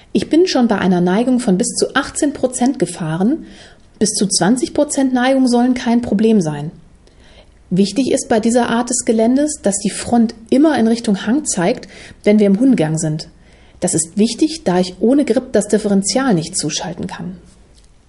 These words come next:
In die Kaufentscheidung werden die Mitarbeiter übrigens mit einbezogen. André Hauer war von Anfang an von einem Selbstfahrer überzeugt. Jedoch passte vor zwei Jahren die Nachfrage seitens der Kunden noch nicht.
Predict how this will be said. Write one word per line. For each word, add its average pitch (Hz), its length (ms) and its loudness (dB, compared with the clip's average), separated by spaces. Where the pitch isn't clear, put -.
In 233 200 4
die 226 120 0
Kaufentscheidung 285 760 -2
werden 190 220 2
die 190 60 4
Mitarbeiter 247 540 0
übrigens 190 380 0
mit 262 160 -2
einbezogen. 156 720 -6
André 185 360 0
Hauer 262 280 0
war 214 100 -2
von 190 160 -6
Anfang 285 400 -2
an 240 160 0
von 214 160 -4
einem 170 220 -2
Selbstfahrer 185 560 -2
überzeugt. - 680 -4
Jedoch 175 300 -2
passte 226 380 -4
vor 185 200 -6
zwei 160 220 -6
Jahren 170 340 -4
die 220 120 0
Nachfrage 208 640 -4
seitens 180 320 -2
der 240 140 -4
Kunden 269 360 -2
noch - 160 -8
nicht. 156 320 -10